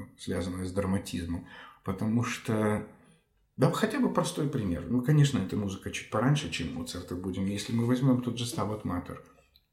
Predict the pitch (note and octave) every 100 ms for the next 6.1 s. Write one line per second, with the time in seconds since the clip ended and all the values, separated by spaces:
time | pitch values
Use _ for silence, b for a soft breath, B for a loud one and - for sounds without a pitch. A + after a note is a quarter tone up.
0 | _ _ _ _ _ - - - - -
1 | - - - - F#2 F#2 E2 E2+ - -
2 | _ _ _ _ - A#2 A#2+ A#2+ - -
3 | - - A2 - A#2+ A#2 A#2+ A#2+ A#2 A2+
4 | G#2+ - - A#2+ A2+ A2 A2+ B2+ G2+ -
5 | - G2 F#2+ G2+ A2 G2+ - - - -
6 | -